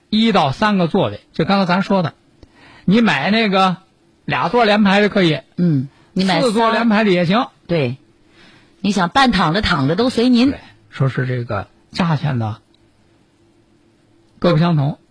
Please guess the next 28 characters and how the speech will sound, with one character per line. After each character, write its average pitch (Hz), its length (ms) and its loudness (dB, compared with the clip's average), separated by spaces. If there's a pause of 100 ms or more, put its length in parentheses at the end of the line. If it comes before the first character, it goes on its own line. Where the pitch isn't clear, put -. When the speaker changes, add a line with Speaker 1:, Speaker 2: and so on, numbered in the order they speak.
Speaker 2:
嗯。 151 240 -4
Speaker 1:
哎， 95 340 -6
说 156 160 -2
最 190 160 2
便 151 280 0
宜 190 80 0
呢， 175 100 0
二 180 220 -2
百 170 140 0
五 117 180 -4
一 170 80 -2
个， 190 140 -4 (960)
最 190 220 2
贵 214 200 2
的 180 120 2
呢， 151 300 -2 (640)
一 208 100 2
百 135 160 0
七。 - 300 -4 (180)
Speaker 2:
嗯。 156 320 -2 (380)
Speaker 1:
而 226 260 0
且 101 260 -4
咱 165 180 0
说， 220 300 0 (1300)
这 254 160 0
种 123 160 2
需 - 180 -2
要， 156 380 0